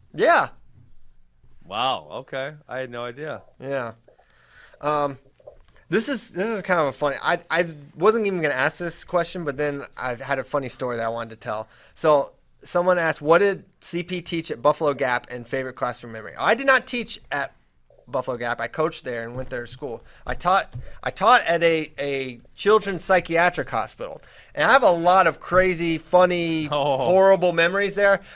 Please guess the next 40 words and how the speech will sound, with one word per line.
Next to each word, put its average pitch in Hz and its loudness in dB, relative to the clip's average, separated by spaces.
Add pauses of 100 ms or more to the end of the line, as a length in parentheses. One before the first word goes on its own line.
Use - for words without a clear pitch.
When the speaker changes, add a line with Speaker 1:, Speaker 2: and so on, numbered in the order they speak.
(140)
Speaker 1:
But, 180 2 (220)
but 165 2 (580)
the 151 6
funniest 269 4
one 170 2
I 208 4
can 196 -4
think 151 -4
of 123 -4
right 143 0
off 151 -4
the - -20
top 143 -4
of 131 -12
my 120 -8
head 127 -2 (280)
was, 151 2 (880)
so 170 -2
we 175 0
had 190 4
the, 277 8 (120)
we 170 4
had 175 6
the 175 2
room 170 6
and, 147 -2
and 139 -8 (160)
a 143 -8
lot, 139 -4
lot 156 2
of 151 2 (280)
kids 147 -6
with 131 -6
special 143 -4
needs 139 -6
and, 123 -10
and 120 -12
autistic 135 -6
kids. 127 -8
And 120 -10